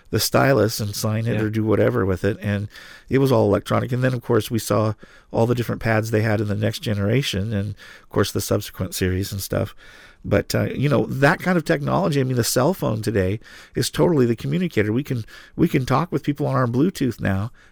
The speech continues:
Speaker 1: just like Starfleet could on their badges, their comm badges.
Speaker 2: Exactly, exactly.
Speaker 1: You know, so it's, it, it's always been a very, um, prophetic and predicting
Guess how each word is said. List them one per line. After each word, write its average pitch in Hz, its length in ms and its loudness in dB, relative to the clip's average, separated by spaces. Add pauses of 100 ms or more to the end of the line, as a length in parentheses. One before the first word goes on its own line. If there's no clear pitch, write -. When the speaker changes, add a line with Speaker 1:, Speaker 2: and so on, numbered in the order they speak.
Speaker 1:
just - 300 2
like 139 280 2
Starfleet - 560 0
could 120 220 0
on 127 100 -2
their 131 140 0
badges, 143 580 -2 (260)
their 143 100 -4
comm 185 280 -6
badges. - 140 -2
Speaker 2:
Exactly, 104 640 -6
exactly. 107 640 -8
Speaker 1:
You 120 60 -2
know, 113 140 -4
so 143 260 2
it's, - 220 0 (160)
it, - 160 0 (140)
it's - 220 -4
always 170 420 6
been 117 540 0 (540)
a 120 80 2
very, 127 640 4
um, 101 440 -4 (560)
prophetic 131 840 2
and 104 640 -6
predicting 113 760 0